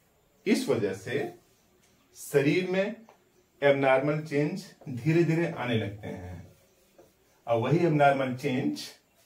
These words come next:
काफिया क्रूडा की तरफ इंडिकेट करते हैं कि उसको काफिया क्रूडा देना है। तो एक लाइन में अगर समझा जाए तो सडन प्लेजरेबल इमोशनल चेंज, यानी बॉडी में अत्यधिक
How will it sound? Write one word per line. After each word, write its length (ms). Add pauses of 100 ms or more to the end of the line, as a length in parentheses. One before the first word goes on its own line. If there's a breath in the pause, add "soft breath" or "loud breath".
(300)
काफिया 400
क्रूडा 340
की 140
तरफ 400 (600 soft breath)
इंडिकेट 500
करते 260
हैं 340 (140)
कि 240
उसको 360 (420)
काफिया 340
क्रूडा 280
देना 280
है। 260 (360)
तो 120
एक 200
लाइन 180
में 80
अगर 100
समझा 320
जाए 240 (220 loud breath)
तो 60
सडन 440 (280)
प्लेजरेबल 680 (320)
इमोशनल 500
चेंज, 520 (160)
यानी 180
बॉडी 300
में 300 (140 loud breath)
अत्यधिक 560